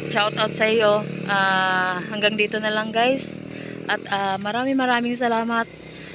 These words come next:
sa inyong lahat sa walang sawang pagsusuporta sa ating channel.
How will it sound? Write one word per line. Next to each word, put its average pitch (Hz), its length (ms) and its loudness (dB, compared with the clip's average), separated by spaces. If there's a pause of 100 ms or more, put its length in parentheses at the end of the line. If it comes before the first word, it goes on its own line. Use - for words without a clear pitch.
(140)
sa - 160 0
inyong 240 240 2
lahat 247 400 4 (240)
sa 220 240 2
walang 220 240 4
sawang 226 400 0
pagsusuporta 220 880 0
sa 202 240 0
ating 202 160 -4
channel. 196 480 0